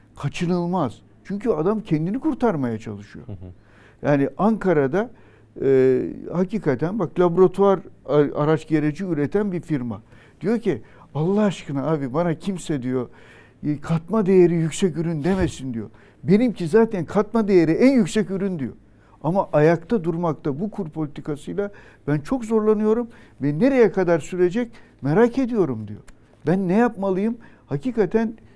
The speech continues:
Speaker 1: yönsüz kaldım," diyor. Bunlara da biraz daha bakmak lazım. Yani ortamda bir güven oluşursa özel sektör fedakarlık yapar. Ondan vatandaş da etkilenir. Ama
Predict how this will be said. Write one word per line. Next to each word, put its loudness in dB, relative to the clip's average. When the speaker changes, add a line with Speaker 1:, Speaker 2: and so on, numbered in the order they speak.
Speaker 1:
yönsüz -2
kaldım," 0
diyor. -10
Bunlara 2
da 2
biraz 0
daha 2
bakmak -2
lazım. -2
Yani 2
ortamda 2
bir 0
güven -2
oluşursa -4
özel 2
sektör 0
fedakarlık 0
yapar. 0
Ondan 2
vatandaş 2
da 6
etkilenir. -4
Ama 0